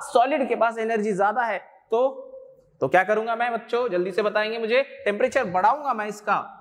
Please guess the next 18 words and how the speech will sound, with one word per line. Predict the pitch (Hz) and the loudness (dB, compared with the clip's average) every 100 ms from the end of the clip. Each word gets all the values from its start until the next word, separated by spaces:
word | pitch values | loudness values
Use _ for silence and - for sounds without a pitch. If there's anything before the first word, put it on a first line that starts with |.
| - _ | -20 _
Temperature | 165 170 190 196 214 226 - 135 | -2 0 0 2 2 0 -4 -2
बढ़ाऊंगा | 151 175 254 247 226 | 2 4 2 0 -2
मैं | 208 196 | -2 -4
उसका, | 185 185 185 - - | -2 0 0 -2 -4
तो | 180 | 0
ये | 202 | 2
liquid | 214 208 240 | 2 0 -2
में | 247 240 | -2 0
convert | 202 196 196 | 2 2 -2
होगा। | 175 175 202 - - _ | 0 2 0 -6 -20 _
इस | 302 330 - | 0 0 0
process | - 220 220 247 - | 0 2 0 -4 -4
को, | 190 127 - - - _ _ _ _ _ _ | -2 -2 -4 -18 -20 _ _ _ _ _ _
the | 135 185 226 | 4 6 4
process | 220 240 294 - 277 285 254 | 4 4 4 4 0 0 0
in | 254 | 2
which | 226 226 - - - | 4 2 0 -12 -20
solid | - - 214 285 311 | -18 0 4 4 0